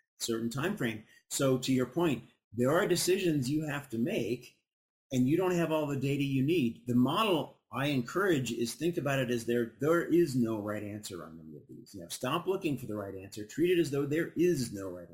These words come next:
answer. And the technique that I, or the tactic that I suggest, you know, how do you make a decision when you don't have all the data?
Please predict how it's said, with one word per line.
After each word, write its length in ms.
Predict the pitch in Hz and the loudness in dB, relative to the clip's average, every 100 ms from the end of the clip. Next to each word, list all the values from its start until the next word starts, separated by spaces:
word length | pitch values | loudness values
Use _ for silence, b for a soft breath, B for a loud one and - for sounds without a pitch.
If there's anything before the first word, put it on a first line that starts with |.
| 80 | -20
answer. 200 | - - _ _ _ _ _ _ _ _ | -20 -20 _ _ _ _ _ _ _ _
And 120 | 113 120 | 0 0
the 60 | |
technique 760 | 120 160 165 165 202 233 - - _ _ _ _ 127 | 0 -2 -2 2 2 2 -2 -16 _ _ _ _ -2
that 120 | 123 | 0
I, 380 | 127 165 175 - 120 | 2 2 0 -2 -4
or 100 | 117 | -2
the 120 | 117 107 | -2 -4
tactic 680 | - 143 156 196 127 110 | -6 -4 -4 -2 -4 -2
that 120 | 113 | -4
I 180 | 110 135 | -2 -4
suggest, 800 | 139 143 117 113 160 110 - - _ _ _ _ | -4 -6 -4 -2 0 0 -4 -14 _ _ _ _
you 100 | 104 | -12
know, 60 | 101 | -4
how 80 | 135 | 0
do 80 | 156 | 2
you 120 | 165 | 2
make 240 | 151 147 | 2 -2
a 40 | 147 | -2
decision 420 | 123 139 139 139 | -2 -2 0 2
when 100 | 123 | 2
you 80 | 120 | 2
don't 100 | 131 | 0
have 160 | 131 | -2
all 160 | 131 131 | -2 -2
the 100 | 127 | -2
data? 440 | 127 147 120 110 | 0 0 2 0